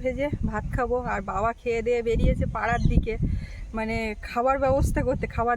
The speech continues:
জোগাড়, দুপুরের খাবার। কোথাও যদি মাছ টাছ ভালো বা মাংসের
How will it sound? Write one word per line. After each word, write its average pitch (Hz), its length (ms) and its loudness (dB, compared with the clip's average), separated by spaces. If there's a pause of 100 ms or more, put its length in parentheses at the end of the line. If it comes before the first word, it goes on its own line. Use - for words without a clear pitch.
জোগাড়, 208 280 -2
দুপুরের 247 420 2
খাবার। 196 220 0 (420)
কোথাও 254 240 2 (100)
যদি 254 220 0 (320)
মাছ 226 180 0 (100)
টাছ 240 140 0 (140)
ভালো 226 200 0 (160)
বা 226 120 0 (420)
মাংসের 226 340 -2